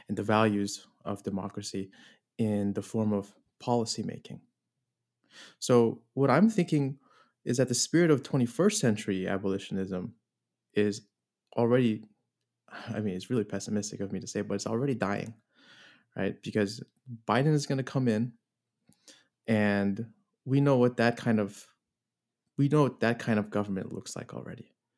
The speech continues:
And you were, you were talking about the smiling, the smiling <laughs> racists, and that's already happening.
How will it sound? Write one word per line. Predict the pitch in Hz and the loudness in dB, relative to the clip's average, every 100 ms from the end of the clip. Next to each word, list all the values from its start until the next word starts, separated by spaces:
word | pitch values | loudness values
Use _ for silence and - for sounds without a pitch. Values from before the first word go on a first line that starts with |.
| _ _ - | _ _ -4
And | 104 | 0
you | 110 | 0
were, | 110 | 0
you | 113 | -2
were | 107 | -2
talking | 110 107 107 | -2 -4 -4
about | 98 101 | -4 -2
the | 104 | -4
smiling, | - 101 98 98 98 _ _ _ _ | -4 -4 -4 -4 -6 _ _ _ _
the | |
smiling | 110 107 104 101 | -2 0 0 0
<laughs> | 101 | 0
racists, | 113 - - - - - - - | -4 -6 -6 -6 -8 -16 -20 -2
and | 117 | 2
that's | 135 147 | 4 4
already | 120 120 117 | 6 6 6
happening. | 110 117 - - | 2 -2 -4 -8